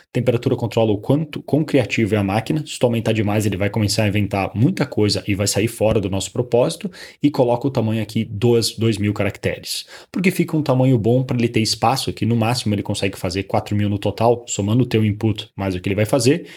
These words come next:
Eu já tô com, por exemplo, nesse caso aqui, dois mil e noventa e um. Então, se não vai limitar. Às vezes até eu tiro um pouco pra, pra garantir.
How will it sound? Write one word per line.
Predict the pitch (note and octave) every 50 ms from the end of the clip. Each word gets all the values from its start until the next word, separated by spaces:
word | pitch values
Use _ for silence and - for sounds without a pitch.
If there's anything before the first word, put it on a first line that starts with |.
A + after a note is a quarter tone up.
| - _
Eu | - F#2+
já | G2 G#2
tô | - - G#2
com, | A2+ G#2+ G2 F2+
por | - F#2
exemplo, | F2+ F#2 G2 F#2
nesse | G2 G#2 G#2 -
caso | - G#2 G2+ F#2+ F#2+
aqui, | - - G#2
dois | F#2+ G#2 F#2 F#2
mil | G2+ G2+
e | G#2
noventa | G2+ G#2+ A#2 A#2 C#3 C#3+
e | B2+
um. | C3 E3 F#3 - - - - - - _
Então, | - B2+ C3 B2+ B2
se | - C#3
não | A#2 A2 G#2+
vai | G#2 G#2+
limitar. | G#2+ G#2+ A#2 B2+ B2+ - - - - _ -
Às | - F2+
vezes | G#2 G#2 G2
até | G#2 - -
eu | G#2 G2+
tiro | - - A2 G#2+
um | G2+
pouco | - G#2 G#2 - A2
pra, | - - G#2+ G2+ F#2+
pra | - - G#2+
garantir. | G2 G#2 G#2+ A#2 A2+ - E2 D2+ -